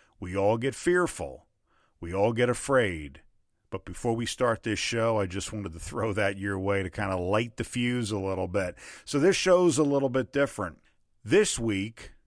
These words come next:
I'm gonna call this Bill Stein Take Two. And the reason why I'm doing that, I'm replaying some clips from a previous show from two seasons ago. But I'm doing it with a,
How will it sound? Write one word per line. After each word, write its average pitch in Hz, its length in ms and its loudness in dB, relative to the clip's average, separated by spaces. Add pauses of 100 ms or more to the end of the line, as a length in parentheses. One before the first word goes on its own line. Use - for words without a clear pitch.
(120)
I'm 123 140 -2
gonna 135 180 4
call 139 360 6
this 127 320 2
Bill 143 420 2
Stein 104 800 0
Take 117 440 -4
Two. 107 420 0
And 104 100 -4
the 117 60 -4
reason 156 380 0
why 139 240 0
I'm 123 140 -2
doing 113 360 0
that, 98 220 0
I'm 107 180 0
replaying 151 1000 0
some 107 320 -4
clips - 840 -4 (240)
from 139 380 0
a 147 80 2
previous 120 640 0
show 104 560 -2 (500)
from 101 200 -6
two 123 220 -2
seasons 107 540 -2
ago. 76 380 -10 (380)
But 143 120 6
I'm 143 160 4
doing 190 320 4
it 123 220 0
with 123 340 0
a, 120 400 0